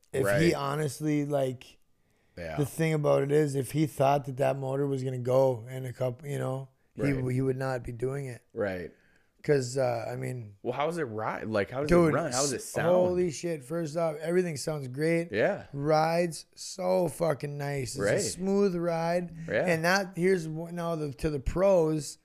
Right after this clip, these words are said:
Speaker 1: of it are the fact that it is all-wheel drive.
Speaker 2: Yeah.
Speaker 1: Um,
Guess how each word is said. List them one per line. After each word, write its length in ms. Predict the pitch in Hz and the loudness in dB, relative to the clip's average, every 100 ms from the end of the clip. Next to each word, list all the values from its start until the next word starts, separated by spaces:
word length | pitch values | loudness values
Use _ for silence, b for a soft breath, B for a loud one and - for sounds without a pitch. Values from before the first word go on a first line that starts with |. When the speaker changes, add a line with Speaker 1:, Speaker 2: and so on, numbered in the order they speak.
| b b b b b | b b b b b
Speaker 1:
of 280 | 202 160 147 | 2 4 6
it 100 | 147 | 2
are 480 | 147 147 147 147 147 | 2 4 6 6 2
the 140 | 143 | -2
fact 340 | - 160 147 | 2 4 4
that 140 | 139 147 | 2 4
it 60 | |
is 260 | 156 185 147 | 6 4 4
all-wheel 320 | 156 143 139 | 4 4 2
drive. 480 | 139 139 131 139 143 | 2 2 2 0 -2
Speaker 2:
Yeah. 300 | 98 87 71 - _ - | -2 -2 -4 -12 _ -10
Speaker 1:
Um, 720 | 170 139 131 127 123 120 110 | -2 0 0 -2 -6 -10 -14